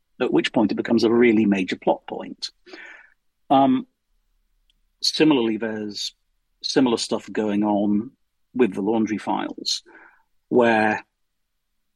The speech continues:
our protagonist, Bob, who's a very unreliable narrator, is banging on in the first book, The Atrocity Archive, about his psycho ex, Mari.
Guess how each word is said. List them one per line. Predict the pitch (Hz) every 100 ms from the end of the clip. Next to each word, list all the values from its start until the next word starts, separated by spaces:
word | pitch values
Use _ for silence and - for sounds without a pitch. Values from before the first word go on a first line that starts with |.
| _ _ -
our | 131
protagonist, | - - 165 143 113 -
Bob, | 120 -
who's | 113 101
a | 104
very | - 139 110
unreliable | 101 95 92 90 90
narrator, | 101 98 95 - -
is | - 202
banging | - - 135 156 135
on | 113 104 101 _ -
in | 110
the | 101
first | 127 107 - -
book, | 107 - - -
The |
Atrocity | - 110 -
Archive, | 95 - 104 -
about | - 101 101 -
his | 98 - _ -
psycho | - 113 - 104 98 -
ex, | 95 - - - - 113
Mari. | 110 82 - -